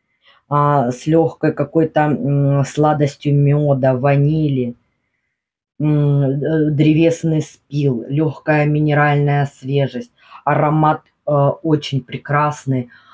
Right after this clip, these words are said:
а, этой свежести и легкости, казалось бы, такому плотному звучанию добавляют минеральные нотки. Прелесть прелестная. Сейчас осенью этот аромат, а, как нельзя кстати. Следующий парфюм, который я доставала,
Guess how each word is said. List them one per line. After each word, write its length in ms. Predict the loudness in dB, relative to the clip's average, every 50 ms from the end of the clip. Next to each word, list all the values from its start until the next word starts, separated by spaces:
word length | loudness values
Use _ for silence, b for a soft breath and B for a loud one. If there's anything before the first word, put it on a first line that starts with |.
| B B B
а, 300 | -2 -2 0 0 0 0 -2 -4 -8 _ _ _ _ -12
этой 240 | -10 -6 -2 -2 -4
свежести 600 | -4 -4 -4 0 0 0 0 -2 -4 -6 -6 -4
и 60 | -2 0
легкости, 720 | 0 0 -2 -2 -4 -10 -12 -10 -10 -6 -4 -4 -4 -6 -8 -8 -4
казалось 340 | -2 0 0 0 0 0 -2
бы, 100 | -6 -6
такому 380 | -8 -8 -4 -2 -2 -2 -2 -4
плотному 480 | -4 -2 -2 -2 0 0 -2 -2 -2 -4
звучанию 500 | -4 -6 -8 -4 -2 -2 0 0 -2 -2
добавляют 580 | -4 -4 -4 -4 -4 -2 0 0 0 -2 -2 -2
минеральные 640 | -2 0 0 0 0 0 0 0 0 -2 -2 -2 -2 -2
нотки. 500 | -2 -2 -4 -4 -8 _ -16 -16 -16 B B B B B B B -4
Прелесть 500 | 0 2 2 2 2 0 -2 -4 -6 -12
прелестная. 760 | -6 -2 -2 0 0 0 -2 -2 -4 -4 -4 -2 -2 -4 -6
Сейчас 500 | -8 -14 -12 -6 -6 -6 -6 -6 -10 _
осенью 580 | -6 -6 -6 -6 -4 -4 -2 -2 -2 -2 -4 -6 _ _ _ _ _ _ _ _ _ _ _ _ -8
этот 300 | -8 -4 -4 -4 -6 -4 -2
аромат, 500 | -2 0 0 0 0 -2 -2 -4 -6 _ -12 -12 B B B B
а, 120 | -6 -6
как 220 | -2 -2 -4 -2 -2
нельзя 520 | -2 -2 -2 -2 -2 -2 -2 -2 -2 -6 _
кстати. 600 | -20 -18 -8 -4 -4 -4 -4 -4 _ -20 -20 -20 _ _ _ B B B B B B B B
Следующий 680 | -12 -6 -4 0 2 2 2 2 0 -2 -4 -4 -8 -6
парфюм, 600 | -2 -2 -2 -2 -2 -6 -4 -4 -2 -2 -4 -4
который 440 | -6 -8 -4 -2 -2 0 0 0 0
я 180 | 0 0 0
доставала, 840 | -2 -4 -8 -10 -8 -8 -6 -2 0 2 2 2 2 2 0 0 B